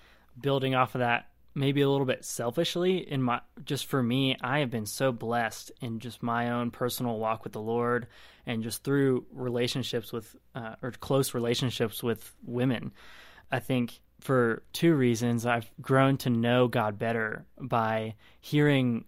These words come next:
my friends talk about how they experience the Lord and how they've come to know him, and just asking good questions of, like, "What are you learning from the Lord?" And a lot of times that'll lead to conversations that you won't normally have with guys. <laughs> Um, I think I've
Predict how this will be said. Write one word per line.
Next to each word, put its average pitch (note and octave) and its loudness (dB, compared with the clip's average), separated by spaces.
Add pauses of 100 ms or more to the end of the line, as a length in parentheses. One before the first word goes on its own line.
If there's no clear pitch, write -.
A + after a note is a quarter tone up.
(120)
my A2+ -4 (260)
friends C3+ 2
talk B2+ 0
about A#2 4
how B2 2
they B2 0
experience A#2+ -4
the A#2+ -4
Lord A2+ -2
and A2 -8
how A#2+ 0
they've A#2 -2
come B2 -2
to A#2+ -6
know A2+ -2
him, A2 -4
and A2 -10 (340)
just D#3+ -2
asking C3 0
good B2+ 0
questions A2+ -4
of, A2+ -8 (540)
like, A2+ -8
"What A2+ 0
are D3+ 2
you D#3 2
learning C#3 0
from D3 0
the B2 2
Lord?" A2+ -2 (100)
And A2+ -2 (300)
a C3+ -2
lot B2 4
of E3+ 0
times B2+ 2
that'll B2+ 4
lead B2+ 0
to C3 -4
conversations A#2 -2
that A2+ -4
you A#2 -2
won't C3+ 0
normally A#2+ -2
have A#2+ 0 (140)
with A#2 -4
guys. A#2+ 0 (200)
<laughs> - -4
Um, C3 6 (460)
I C3 2
think C3 2
I've A#2+ 2